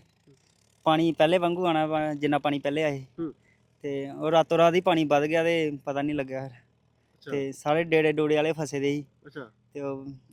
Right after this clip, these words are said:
Speaker 1: ਉਹਨਾਂ ਨੂੰ ਕੱਢਿਆ ਕਿਸ਼ਤੀ ਲੈ ਕੇ ਫਿਰ ਸਵੇਰੇ।
Speaker 2: ਹੂੰ।
Speaker 1: ਹਾਂਜੀ।
Speaker 2: ਅੱਛਾ, ਮੈਂ ਦੇਖ ਰਿਹਾ ਭਾਜੀ, ਇੱਥੇ ਤਾਂ ਲੋਕਾਂ ਦੀਆਂ ਮੋਟਰਾਂ ਹੋਣਗੀਆਂ, ਬੰਬੀਆਂ, ਟਿਊਬਵੈੱਲ ਸਭ ਦੱਬੇ ਗਏ ਆ।
Speaker 1: ਹਾਂਜੀ, ਮੋਟਰਾਂ ਮਾਟਰਾਂ ਹੈ ਸੀ ਇੱਥੇ, ਘਰ ਵੀ ਹੈ ਸੀ ਇੱਕ ਬੰਦੇ ਦਾ ਤੇ ਉਹ ਵੀ ਦੱਬਿਆ ਗਿਆ।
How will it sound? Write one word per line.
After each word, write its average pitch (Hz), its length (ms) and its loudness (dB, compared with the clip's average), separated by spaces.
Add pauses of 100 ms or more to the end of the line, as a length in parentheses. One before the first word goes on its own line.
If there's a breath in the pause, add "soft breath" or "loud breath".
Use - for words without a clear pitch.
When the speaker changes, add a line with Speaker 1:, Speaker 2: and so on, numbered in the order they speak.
Speaker 1:
ਉਹਨਾਂ 151 200 -4
ਨੂੰ 165 140 -4
ਕੱਢਿਆ 147 300 -4
ਕਿਸ਼ਤੀ 147 260 -6
ਲੈ 147 160 -2
ਕੇ 143 100 -6
ਫਿਰ 143 140 -8
ਸਵੇਰੇ। 135 340 -6 (280)
Speaker 2:
ਹੂੰ। 117 160 -16 (260)
Speaker 1:
ਹਾਂਜੀ। 127 200 -12 (220)
Speaker 2:
ਅੱਛਾ, 285 120 -12
ਮੈਂ 254 160 0
ਦੇਖ 196 200 2
ਰਿਹਾ 220 120 4
ਭਾਜੀ, 247 220 0
ਇੱਥੇ 254 240 -2
ਤਾਂ 262 160 4
ਲੋਕਾਂ 220 340 2
ਦੀਆਂ 220 260 4
ਮੋਟਰਾਂ 196 440 4
ਹੋਣਗੀਆਂ, 196 600 4
ਬੰਬੀਆਂ, 196 560 2
ਟਿਊਬਵੈੱਲ 185 360 2
ਸਭ 220 420 -4
ਦੱਬੇ 214 260 -10
ਗਏ 214 160 -10
ਆ। 208 80 -16
Speaker 1:
ਹਾਂਜੀ, 160 140 4
ਮੋਟਰਾਂ 185 400 4
ਮਾਟਰਾਂ 185 380 4
ਹੈ 175 80 6
ਸੀ 185 100 4
ਇੱਥੇ, 190 180 0
ਘਰ 185 280 4
ਵੀ 185 160 4
ਹੈ 180 100 4
ਸੀ 165 160 0
ਇੱਕ 160 160 -6
ਬੰਦੇ 151 320 -2
ਦਾ 151 140 0
ਤੇ 160 220 2
ਉਹ 151 180 0
ਵੀ 160 200 0
ਦੱਬਿਆ 139 320 0
ਗਿਆ। 131 180 -6